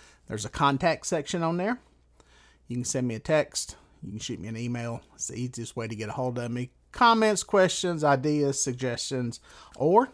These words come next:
if you want to book a guide trip, I'm also a licensed, uh, Coast Guard captain here in the Carolinas, do charter trips, and, uh, yeah,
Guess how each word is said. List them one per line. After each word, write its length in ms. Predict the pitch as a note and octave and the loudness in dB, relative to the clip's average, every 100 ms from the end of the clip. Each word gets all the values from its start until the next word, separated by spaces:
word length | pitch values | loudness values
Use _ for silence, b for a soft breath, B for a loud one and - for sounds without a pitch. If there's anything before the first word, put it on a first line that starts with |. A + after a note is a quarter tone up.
| - D3 | -8 -8
if 140 | C3 | -2
you 60 | D#3 | 0
want 100 | D3+ | 2
to 40 | |
book 220 | D#3 D#3+ | 0 -2
a 40 | - | 2
guide 320 | E3 D3 C3 | 4 4 2
trip, 260 | C3 A2 | -4 -4
I'm 160 | A#2+ A#2 | -4 -4
also 340 | B2 - C3 | -2 -2 0
a 180 | B2 A#2 | 0 0
licensed, 760 | B2 C3+ C3 C3+ C3 B2 - - B B B B | 0 0 -2 -2 -2 -2 -6 -14 B B B B
uh, 380 | B2 A#2+ B2 B2 | -6 -4 -4 -4
Coast 260 | - E3 | 0 2
Guard 200 | - C#3+ | 4 2
captain 420 | - F3 E3+ F#3 D#3+ | 4 4 4 2 2
here 140 | F3 | 2
in 80 | D#3+ | 0
the 60 | |
Carolinas, 680 | D3+ F3+ E3+ F3+ A3 B3 A3 | 0 0 0 0 -2 -2 -4
do 180 | C#3 C#3 | -4 -4
charter 360 | C3 D3+ D3+ D3 | -2 -2 -2 -2
trips, 560 | - F3+ G3 - - | -2 -2 -4 -6 -8
and, 520 | - C3+ C3 C3+ C#3 | -8 -6 -4 -2 -2
uh, 300 | C3+ C3+ C3+ C#3 | -2 -2 -2 -2
yeah, 200 | F#3 | -2